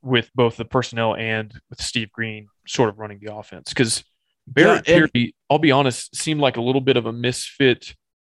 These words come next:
Speaker 1: 'cause we looked at all his Portland State numbers and it was all tempo, full court press,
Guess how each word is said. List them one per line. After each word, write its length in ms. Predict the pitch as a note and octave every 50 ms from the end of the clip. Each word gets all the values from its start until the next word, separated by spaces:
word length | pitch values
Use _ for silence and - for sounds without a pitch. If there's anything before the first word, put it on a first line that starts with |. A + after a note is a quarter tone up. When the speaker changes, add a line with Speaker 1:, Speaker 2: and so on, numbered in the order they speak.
| _ _ _ _ _
Speaker 1:
'cause 140 | - C3+ B2+
we 80 | D#3
looked 180 | E3+ E3+ D#3+ -
at 80 | D#3 C#3
all 220 | C3 C3 B2+ B2
his 160 | B2 A#2+ A2+
Portland 380 | - - - D#3 B2+ A#2+ A#2 A#2
State 280 | - - E3 E3 D3+
numbers 580 | C#3 A#2+ A#2+ A#2 A#2 A#2 A#2 A#2 A2+ - - - _ _
and 100 | - B2+
it 40 | B2 G#2+
was 140 | B2+ B2 C3
all 340 | B2 A#2+ A#2 A2+ A#2 A#2 - _ _ -
tempo, 460 | - E3 E3+ D#3+ D#3 F3 E3+ D#3+ D#3
full 240 | C#3+ - - D#3+ D#3
court 280 | - - D#3+ C#3 - -
press, 600 | - D3 C3 B2+ B2+ B2+ B2 - - - - -